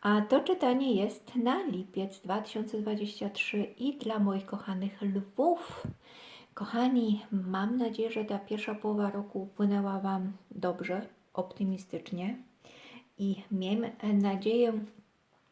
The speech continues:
że te następne sześć miesięcy będzie dla nas wszystkich dobre,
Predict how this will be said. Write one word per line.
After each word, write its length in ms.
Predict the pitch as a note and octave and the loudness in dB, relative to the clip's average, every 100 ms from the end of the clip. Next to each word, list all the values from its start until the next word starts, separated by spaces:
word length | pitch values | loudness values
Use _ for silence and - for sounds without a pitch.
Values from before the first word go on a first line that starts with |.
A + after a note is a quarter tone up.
| _ - B3 | _ -6 0
że 220 | B3 A3 | 2 2
te 160 | A3 G#3+ | 2 2
następne 680 | F#3+ G3 A#3 A3+ - G#3 | 2 0 -2 -2 0 2
sześć 260 | G#3 G3 - | 2 0 -2
miesięcy 440 | G3 G3+ G3+ - | -4 -4 -4 -4
będzie 300 | G3 F#3+ F#3+ | -4 -2 -2
dla 160 | F#3+ F#3 | -2 -2
nas 220 | F#3 F#3+ | -4 -4
wszystkich 460 | - G3+ - G#3 - | -6 -6 -8 -14 -6
dobre, 500 | G3 G3 G#3 A#3 | -4 -4 -2 -2